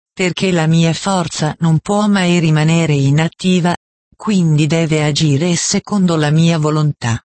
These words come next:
Ed ogni uomo dovrebbe sapere che la mia forza d'amore gli è smisuratamente a disposizione,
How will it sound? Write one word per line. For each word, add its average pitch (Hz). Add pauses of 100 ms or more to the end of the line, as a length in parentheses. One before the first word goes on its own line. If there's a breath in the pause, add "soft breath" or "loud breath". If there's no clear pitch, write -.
(540)
Ed 196
ogni 180
uomo 156
dovrebbe 185
sapere 131
che 151
la 135
mia 160
forza 180
d'amore 170
gli 143
è 170
smisuratamente 160
a 165
disposizione, 151